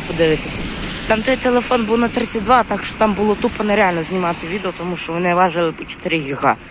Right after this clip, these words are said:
матерідно. Це матінка світає дуже багато. Там є спальний райончик, от бачу, ох, хтось сніговика сліпив.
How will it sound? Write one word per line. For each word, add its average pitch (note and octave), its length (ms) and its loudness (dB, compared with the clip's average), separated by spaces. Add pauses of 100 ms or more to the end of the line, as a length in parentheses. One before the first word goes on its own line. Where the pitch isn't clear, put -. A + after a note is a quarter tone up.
(320)
матерідно. D#3 540 0 (460)
Це F3+ 760 4
матінка F#3+ 440 -2
світає F3+ 440 0
дуже F3 220 0
багато. E3 420 0 (2250)
Там F#3 220 0
є F3+ 160 0
спальний F3+ 400 -2
райончик, F3+ 500 -2
от D3 120 -8
бачу, D3+ 300 -4
ох, C3 140 -2
хтось D3+ 280 -8
сніговика C#3 420 -6
сліпив. - 340 -12